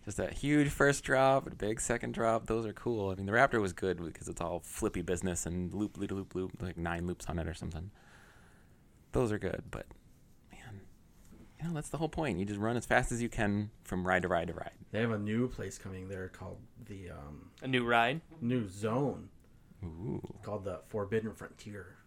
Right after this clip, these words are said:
Speaker 3: Ooh.
Speaker 1: I wonder what they tore down for it.
Speaker 2: I don't know.
Speaker 1: <laughs> You know.
Speaker 2: But Steel Vengeance is the best new ride of two thousand eighteen.
Speaker 3: Says Cedar Point. <laughs>
Speaker 2: Yeah.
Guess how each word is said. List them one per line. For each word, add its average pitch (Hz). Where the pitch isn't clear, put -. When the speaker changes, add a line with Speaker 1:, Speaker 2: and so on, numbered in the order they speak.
Speaker 3:
Ooh. 117
Speaker 1:
I -
wonder 104
what 98
they 87
tore 92
down 98
for 85
it. 87
Speaker 2:
I 113
don't 110
know. 104
Speaker 1:
<laughs> -
You 95
know. 90
Speaker 2:
But 120
Steel 156
Vengeance 170
is 90
the 95
best 202
new 175
ride 170
of 127
two 160
thousand 143
eighteen. 151
Speaker 3:
Says 127
Cedar -
Point. -
<laughs> -
Speaker 2:
Yeah. 110